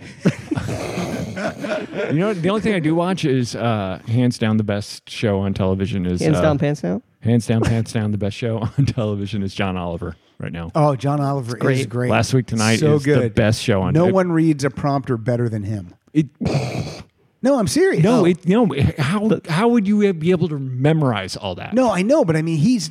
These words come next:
Speaker 3: looking directly at the camera for thirty minutes
Speaker 2: Yeah,
Speaker 3: straight.
Speaker 2: yeah, it's great. It's, he blows Jon Stewart out of
Speaker 3: Yeah.
Speaker 2: the water.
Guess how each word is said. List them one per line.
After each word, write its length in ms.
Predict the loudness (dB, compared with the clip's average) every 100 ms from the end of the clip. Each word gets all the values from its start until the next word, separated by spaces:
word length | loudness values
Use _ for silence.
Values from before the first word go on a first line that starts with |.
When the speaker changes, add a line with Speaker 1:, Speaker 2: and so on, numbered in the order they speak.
| -4
Speaker 3:
looking 300 | -2 0 0
directly 320 | 0 0 -2
at 60 | -4
the 80 | -4
camera 380 | -4 -4 -2 -2
for 300 | 0 -2 -2
thirty 560 | -12 -8 -2 0 0
minutes 360 | 0 -2 -2 0
Speaker 2:
Yeah, 120 | 2
Speaker 3:
straight. 120 | 4
Speaker 2:
yeah, 100 | 2 2
it's 240 | 0 2
great. 340 | 2 2 2 0
It's, 220 | -4 -4
he 140 | -2 0
blows 460 | 0 2 4 4
Jon 240 | 2 2 2
Stewart 300 | 2 2 2
out 80 | 2
of 60 |
Speaker 3:
Yeah. 80 | 2
Speaker 2:
the 60 | 2
water. 320 | 0 -4